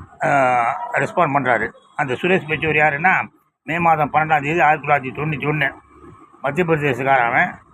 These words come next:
அஹ், நம்ம சிவராசனையும் சுபாவையும் அவங்க, அவனை பார்க்க போயிருக்காங்க. சிவராசன சுபாவும் அவர், நம்ம சுரேஷ் பச்சௌரியை பார்க்க போயிருக்காங்க. அவர் கட்சிக்காரங்கிட்ட அறிமுகப்படுத்தி வைக்கிறாரு.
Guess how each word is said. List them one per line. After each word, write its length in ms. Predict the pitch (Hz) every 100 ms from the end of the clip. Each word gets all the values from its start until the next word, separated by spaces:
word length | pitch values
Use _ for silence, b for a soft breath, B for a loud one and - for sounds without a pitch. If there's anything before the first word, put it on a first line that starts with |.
| _ _ _ 139
அஹ், 360 | 139 127 123 123 - _
நம்ம 200 | - 147 139 127 120 117 113 113 -
சிவராசனையும் 640 | - 170 185 156 151 180
சுபாவையும் 500 | 165 170 156 151 196 - - - _ -
அவங்க, 240 | 156 139 147
அவனை 200 | 156 160
பார்க்க 260 | 143 175 160
போயிருக்காங்க. 440 | 143 147 131 117 127 - _ _ - - - -
சிவராசன 500 | - 165 170 180 165
சுபாவும் 480 | 135 156 156 170 - - _ _ _ _ 139
அவர், 220 | 139 143
நம்ம 200 | 131 131
சுரேஷ் 300 | 160 180 147
பச்சௌரியை 320 | 156 151 143
பார்க்க 220 | 160 156
போயிருக்காங்க. 360 | 139 135 143 180
அவர் 160 | 143
கட்சிக்காரங்கிட்ட 600 | 151 160 165 139 143 151
அறிமுகப்படுத்தி 460 | 151 151 160 127 127
வைக்கிறாரு. 300 | 117 113